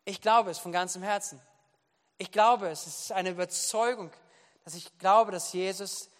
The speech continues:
der tot war, lebendig wurde.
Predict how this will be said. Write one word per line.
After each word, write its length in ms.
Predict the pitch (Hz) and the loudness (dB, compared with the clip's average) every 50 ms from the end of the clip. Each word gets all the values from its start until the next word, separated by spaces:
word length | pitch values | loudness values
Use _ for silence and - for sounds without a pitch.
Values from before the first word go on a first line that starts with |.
| _ _ _ _ - | _ _ _ _ -18
der 100 | 151 - | -14 -12
tot 380 | - - 196 202 220 208 196 | -4 0 2 2 2 0 2
war, 420 | 202 196 196 202 208 208 196 - - _ _ _ _ _ _ _ | 2 2 2 2 0 -4 -8 -16 -20 _ _ _ _ _ _ _
lebendig 560 | 160 151 139 156 143 135 123 117 - - - | -14 -10 -10 -10 -10 -10 -12 -16 -18 -18 -18
wurde. 280 | 135 127 123 120 113 | -18 -16 -16 -18 -20